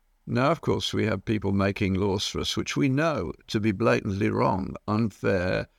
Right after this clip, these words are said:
discriminatory, uh, and we don't know how to answer it. So it's this question of knowing the history and teaching it. I saw another,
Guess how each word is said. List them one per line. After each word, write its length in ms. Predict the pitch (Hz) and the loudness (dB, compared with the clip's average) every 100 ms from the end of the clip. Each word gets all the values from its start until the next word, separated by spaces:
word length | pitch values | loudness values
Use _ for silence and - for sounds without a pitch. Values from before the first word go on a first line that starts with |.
| _ _ | _ _
discriminatory, 1000 | 107 - - 117 113 107 110 101 110 107 - _ _ _ _ - | -4 -2 2 2 2 0 -2 -2 0 -2 -6 _ _ _ _ -6
uh, 480 | 92 82 71 58 - - _ _ _ _ _ _ _ _ _ _ _ _ _ 113 | -2 0 -2 -4 -8 -12 _ _ _ _ _ _ _ _ _ _ _ _ _ 0
and 160 | 113 | 2
we 80 | 113 | 4
don't 200 | 101 87 | 4 2
know 100 | 78 | 0
how 180 | 95 95 | -2 -2
to 240 | - - - _ _ _ _ - | -6 -10 -12 _ _ _ _ -6
answer 320 | - 95 - - | -4 -2 -2 -2
it. 100 | - | -2
So 220 | - - - _ | -2 -2 -8 _
it's 240 | 120 107 - | 0 2 2
this 160 | 117 | 2
question 460 | - 123 - - 104 | 0 0 2 2 2
of 100 | 95 - - _ _ _ _ _ - | 0 -6 -20 _ _ _ _ _ -8
knowing 400 | 113 135 220 233 | 0 2 4 4
the 80 | 135 | 2
history 460 | 120 - - 113 | 2 0 0 2
and 180 | 117 120 | 2 0
teaching 380 | - 233 - 113 | -4 -4 -4 -4
it. 280 | 92 - - - _ _ _ _ _ _ _ _ _ _ - | -6 -8 -16 -20 _ _ _ _ _ _ _ _ _ _ -2
I 60 | 117 | 0
saw 220 | - 135 | 4 4
another, 380 | 120 127 101 | 4 2 2